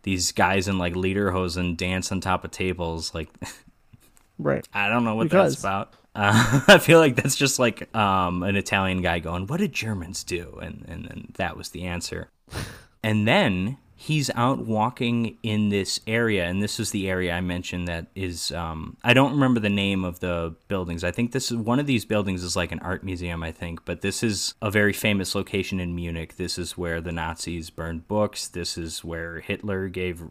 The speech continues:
Speaker 1: rallies. So, like, even regardless of what actually happens in this scene, this is already, at least to me, like, a location that just,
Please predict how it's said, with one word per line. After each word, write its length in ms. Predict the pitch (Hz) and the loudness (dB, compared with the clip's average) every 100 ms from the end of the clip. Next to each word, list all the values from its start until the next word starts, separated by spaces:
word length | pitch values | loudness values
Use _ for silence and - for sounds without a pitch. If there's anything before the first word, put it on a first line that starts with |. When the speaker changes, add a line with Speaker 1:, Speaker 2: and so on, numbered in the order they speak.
| - - | -18 -10
Speaker 1:
rallies. 880 | 104 92 92 95 92 90 90 - - - | -6 -4 -2 -2 -2 -4 -4 -8 -10 -10
So, 260 | - 113 | -2 0
like, 380 | 104 113 104 92 - - _ - | 2 2 2 0 -6 -20 _ 0
even 300 | 139 139 139 | 2 4 4
regardless 520 | 123 113 113 127 131 107 | 6 8 8 8 4 0
of 120 | 92 | 0
what 160 | 95 | 2
actually 320 | 90 90 92 85 | 2 0 -4 -4
happens 320 | 85 98 95 | -4 -4 -2
in 120 | 92 | -2
this 120 | 92 | -2
scene, 320 | - 95 95 | -2 -2 -2
this 220 | 90 87 95 | -2 -4 -2
is 100 | 90 | -2
already, 580 | 87 90 87 90 90 - 107 | -2 -2 0 0 -2 -6 -4
at 120 | 104 | 2
least 260 | 104 104 - | 2 2 -2
to 100 | 90 | -4
me, 460 | 85 90 101 120 135 _ 117 | -4 -2 -2 -2 -8 _ -2
like, 220 | 95 85 | -2 -2
a 60 | |
location 580 | 90 87 - 92 - 95 | -4 -4 -4 -4 -2 -2
that 160 | 87 - | -4 -4
just, 300 | 82 - | -6 -6